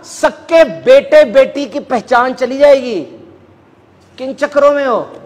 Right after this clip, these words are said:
بھائی ابھی دسترخوان پہ بیٹھے تھے، ادھر درد ہوئی، کہا گیس کی ہے،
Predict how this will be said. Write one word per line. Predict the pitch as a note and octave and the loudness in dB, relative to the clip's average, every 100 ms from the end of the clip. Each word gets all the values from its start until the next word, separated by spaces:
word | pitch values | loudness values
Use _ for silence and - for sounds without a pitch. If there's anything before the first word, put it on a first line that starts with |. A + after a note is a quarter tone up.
| - _ | -20 _
بھائی | - A#3 | -10 -6
ابھی | B3 | -6
دسترخوان | F#3 F#3+ C#4 A3 B3+ | -8 -4 -4 -2 -4
پہ | B3+ | -4
بیٹھے | E3+ E3 C#4+ | -4 -2 0
تھے، | C4 | 0
ادھر | - - A3+ B3+ | -2 -10 -4 -4
درد | F3+ F#3 F3 | -2 -4 -4
ہوئی، | D#3 A#2 - - - | -10 -12 -20 -20 -8
کہا | B3 A3 E3 | -6 -6 -4
گیس | F3 G#3+ - | -4 -4 -6
کی | A3+ F3+ | -12 -6
ہے، | D#3+ C3+ - | -6 -8 -18